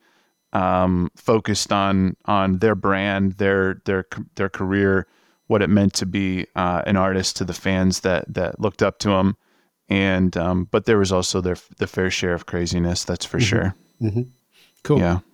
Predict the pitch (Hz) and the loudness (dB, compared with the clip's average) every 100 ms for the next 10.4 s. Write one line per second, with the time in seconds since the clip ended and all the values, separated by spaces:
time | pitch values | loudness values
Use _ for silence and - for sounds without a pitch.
0 | _ _ 139 135 135 135 131 123 120 117 | _ _ 2 4 4 2 2 2 2 0
1 | - 104 120 120 113 151 135 131 120 113 | -4 0 2 0 0 0 4 4 2 0
2 | - _ _ 131 135 127 117 - 139 113 | -4 _ _ 2 4 4 2 0 2 2
3 | 101 95 - 120 101 95 107 - 107 98 | 2 -2 -8 -4 -2 -2 -4 -2 -2 -2
4 | 101 110 110 107 104 - 107 95 107 113 | -2 -2 0 0 -2 -2 -4 -4 -6 -4
5 | 107 101 107 98 - - 190 180 160 143 | -2 0 -2 -4 -2 2 2 4 2 2
6 | 180 120 135 104 165 151 - 143 131 113 | 0 2 0 2 2 0 2 4 4 2
7 | - _ _ _ _ _ 143 139 147 151 | -4 _ _ _ _ _ -4 -2 -2 0
8 | 156 131 - 120 120 - 98 95 90 - | 0 0 2 2 2 -2 -4 -4 -4 -6
9 | - - 95 92 107 101 101 101 95 95 | -10 -4 -2 -2 0 2 2 2 2 0
10 | - 92 87 | 0 -2 -2